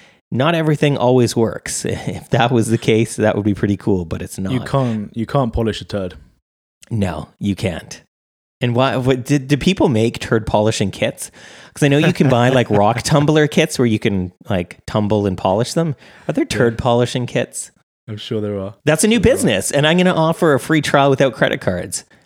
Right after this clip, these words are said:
Speaker 1: for my
Speaker 2: Why
Speaker 1: turd
Speaker 2: don't you
Speaker 1: polishing business.
Speaker 2: Uh, you've worked, you've done a lot of courses in your time.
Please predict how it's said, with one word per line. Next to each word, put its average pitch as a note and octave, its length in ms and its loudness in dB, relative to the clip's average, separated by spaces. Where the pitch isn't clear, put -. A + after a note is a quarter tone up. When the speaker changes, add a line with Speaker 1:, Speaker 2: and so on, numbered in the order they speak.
Speaker 1:
for - 300 -2
my C#3 100 4
Speaker 2:
Why C3 80 4
Speaker 1:
turd F3+ 180 4
Speaker 2:
don't D3+ 120 0
you G2+ 40 4
Speaker 1:
polishing G2+ 280 2
business. F#2 560 -6
Speaker 2:
Uh, E3 100 -2
you've G#3+ 240 -2
worked, C3+ 340 2
you've D3 80 -4
done D3+ 100 0
a C3+ 40 2
lot B2 100 0
of - 80 -8
courses G2+ 380 -4
in F#2 100 -4
your F2 100 -4
time. C2+ 380 -10